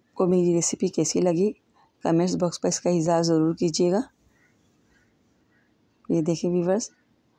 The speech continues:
अब मैंने इसमें एक एक क्यूब बर्फ़ के डाल दिए हैं। थोड़ी सी मैं इसमें और गार्निशिंग कर देती हूँ।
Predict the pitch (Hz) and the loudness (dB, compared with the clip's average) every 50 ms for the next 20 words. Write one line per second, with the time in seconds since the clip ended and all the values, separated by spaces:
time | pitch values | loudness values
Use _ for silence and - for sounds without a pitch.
0 | _ _ _ _ _ _ _ - 170 170 165 170 170 170 165 - - - 175 190 | _ _ _ _ _ _ _ -2 0 0 2 2 2 0 0 -2 -2 -2 -2 -2
1 | 254 269 - _ 175 165 - - 160 - - - 175 160 160 - _ _ _ _ | -2 -4 -6 _ -6 -4 -2 -2 -4 -4 -2 -2 -2 -2 -4 -8 _ _ _ _
2 | _ _ - 147 147 139 139 139 - - 170 180 170 165 165 156 175 170 175 185 | _ _ -4 -2 0 0 -2 -2 -4 -2 0 2 2 2 2 2 2 2 2 2
3 | 196 196 214 - _ _ _ _ _ _ _ _ _ _ _ _ _ _ _ _ | 2 0 -2 -4 _ _ _ _ _ _ _ _ _ _ _ _ _ _ _ _
4 | _ _ _ _ _ _ _ _ _ _ _ _ _ _ _ _ _ _ _ - | _ _ _ _ _ _ _ _ _ _ _ _ _ _ _ _ _ _ _ -6
5 | - 170 170 160 - - 180 185 175 - - - 180 170 165 170 160 170 160 151 | -2 0 0 0 0 0 0 0 0 -2 -2 -2 0 2 2 2 2 2 2 2
6 | 160 165 170 - - 175 180 175 175 165 165 151 170 160 - - 170 185 196 226 | 2 2 0 0 0 0 0 0 2 0 2 2 0 0 0 0 0 2 0 0